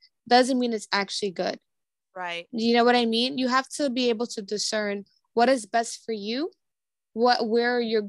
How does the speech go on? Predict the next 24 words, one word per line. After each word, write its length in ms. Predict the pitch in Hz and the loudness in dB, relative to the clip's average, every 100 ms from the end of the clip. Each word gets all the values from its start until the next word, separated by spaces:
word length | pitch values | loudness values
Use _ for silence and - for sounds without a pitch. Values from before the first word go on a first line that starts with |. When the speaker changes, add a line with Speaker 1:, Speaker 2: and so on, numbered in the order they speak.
| - | -6
Speaker 1:
where 180 | 208 254 | 0 0
you're 180 | 247 226 | 2 0
going 440 | 202 214 269 294 | -2 -2 -4 -6
and 80 | 220 | -8
how 120 | 214 | -6
that 180 | 214 208 | -6 -6
compares 420 | 214 196 214 214 | -8 -2 -2 -2
to 80 | - | -2
where 140 | 196 196 | 2 2
you're 140 | 190 | 2
going. 400 | 180 185 233 269 - - _ | -2 -4 -4 -4 -10 -20 _
And 180 | 226 226 | 0 4
don't 220 | 233 254 | 6 6
just 180 | 320 311 | 2 2
accept 360 | 320 - 285 - | -2 -2 -4 -4
something 500 | 285 262 247 269 247 | -6 -6 -4 -2 -2
because 280 | - 240 | 0 2
it's 180 | 214 202 | 2 0
there 160 | 220 202 | 2 4
and 80 | 190 | 2
it's 140 | - | 0
offered 320 | - 170 175 - | -4 -4 -8 -12
to 160 | - | -10
you, 100 | - | -12